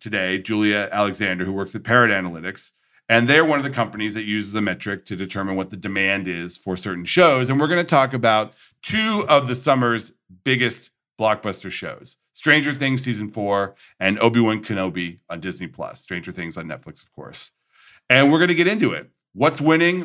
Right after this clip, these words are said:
what's not winning, because Nielsen now does put out a streaming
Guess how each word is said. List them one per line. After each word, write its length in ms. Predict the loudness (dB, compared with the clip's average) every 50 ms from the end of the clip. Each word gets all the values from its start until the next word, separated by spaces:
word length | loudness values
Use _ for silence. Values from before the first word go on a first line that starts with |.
| -6 -2
what's 240 | -2 -2 -2 0 2
not 240 | 2 2 2 2
winning, 340 | -2 -2 -2 -2 -2 -4 -6
because 300 | -6 -4 -4 -4 -4 -2
Nielsen 500 | 0 2 2 2 2 0 -2 -4 -2 0
now 420 | 2 2 2 2 0 -2 -4 -6 -12 _ _ _ _ _
does 280 | 4 4 4 4 0
put 160 | -6 -4 0 2
out 300 | 2 0 0 -4 -8 _
a 60 | -14 -14
streaming 560 | -12 -8 -4 -4 -2 -2 -2 -6 -6 -10